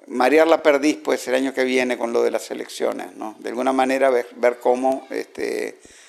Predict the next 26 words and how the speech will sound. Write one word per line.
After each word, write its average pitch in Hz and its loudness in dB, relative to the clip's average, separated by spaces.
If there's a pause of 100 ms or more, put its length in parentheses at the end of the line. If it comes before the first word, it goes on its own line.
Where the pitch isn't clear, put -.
(160)
logran 135 4
desvirtuar 131 2
las 156 2
elecciones 147 -2
y 131 -2
hacer 131 -2
una, 123 -4
imponer 139 2
una, 123 -2
una 117 -2
vic-, 117 -4 (200)
una, 117 0 (1300)
un, 127 -4 (320)
eh, 127 -4
un 131 -4
candidato 143 4
de 135 6
derecha 139 2
amañado, 117 2
¿no? 107 -10 (720)
Si - -2
eso 151 4
no 151 6
funciona, 170 2
ver 135 2
cómo, 151 0